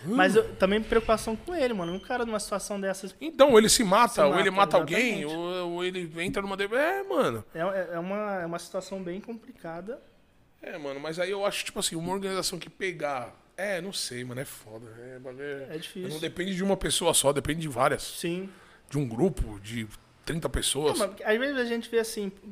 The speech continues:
Speaker 2: muito, por exemplo, o jogador tem algum problema, você vê que a organização não quer tirar o jogador, mas a pressão de fora tira o jogador, sabe?
Speaker 1: Sim.
Speaker 2: Você
Speaker 1: Aí
Speaker 2: vê
Speaker 1: você
Speaker 2: isso muito
Speaker 1: fez um,
Speaker 2: acontecer.
Speaker 1: você lançou uma, uma reportagem desse assunto, você procurou, você falou com alguém, viu?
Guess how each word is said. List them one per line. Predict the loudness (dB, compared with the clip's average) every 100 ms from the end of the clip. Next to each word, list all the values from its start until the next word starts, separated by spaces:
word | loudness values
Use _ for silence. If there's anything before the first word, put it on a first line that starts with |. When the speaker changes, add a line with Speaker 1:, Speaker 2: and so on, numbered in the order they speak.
| -6
Speaker 2:
muito, | -4 -4 -6
por | -6 -4
exemplo, | -4 -4
o | -4
jogador | -2 -2
tem | -2
algum | -4 -6
problema, | -6 -6 -4 -6 -6 -12 -16 -20
você | -6 -4
vê | -2
que | -4
a |
organização | -2 -2 -2 -4 -8
não |
quer | -8 -8
tirar | -6 -6
o |
jogador, | -6 -8 -10 -12 -20 -14
mas | -12
a | -8
pressão | -8 -8 -8 -10
de |
fora | -8 -6 -6 -8
tira | -14 -12
o |
jogador, | -12 -14 -16 -14
sabe? | -8 -8 -8 -16 -20 -20 -18
Speaker 1:
Sim. | -10 -6 -6 -6 -8 -4
Speaker 2:
Você | 6
Speaker 1:
Aí | 6
Speaker 2:
vê | 10
Speaker 1:
você | 10
Speaker 2:
isso | 10
muito | 8
Speaker 1:
fez | 8 6
um, | 6 6 4
Speaker 2:
acontecer. | 2 -4 -14 -14 -14 -20 _
Speaker 1:
você | 4 6
lançou | 6 6 6 6
uma, | 10 10 10 8 6 4 -2 -8 -20 -20 -20 2
uma | 8 10
reportagem | 10 10 8 8
desse | 6 8
assunto, | 8 6 2
você | 2
procurou, | 2 0 4 10 12 12 12
você | 10
falou | 6 6 6
com | 8
alguém, | 8 8 4 4 4 0
viu? | -2